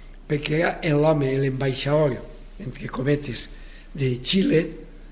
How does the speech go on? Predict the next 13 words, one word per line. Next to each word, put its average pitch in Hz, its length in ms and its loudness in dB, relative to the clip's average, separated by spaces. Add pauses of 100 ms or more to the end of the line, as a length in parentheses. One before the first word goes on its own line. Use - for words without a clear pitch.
(160)
en 135 240 0
la 127 140 -2 (280)
Europa 143 580 4 (680)
pre-, 165 600 12 (120)
predemocràtica 151 920 4
i 156 120 4
democràtica. 135 680 -6 (400)
Va 165 120 -14
ser 127 160 -8
un 123 160 -6
home. 117 220 -6 (1040)
Perdoneu, 139 400 2
però 127 200 -2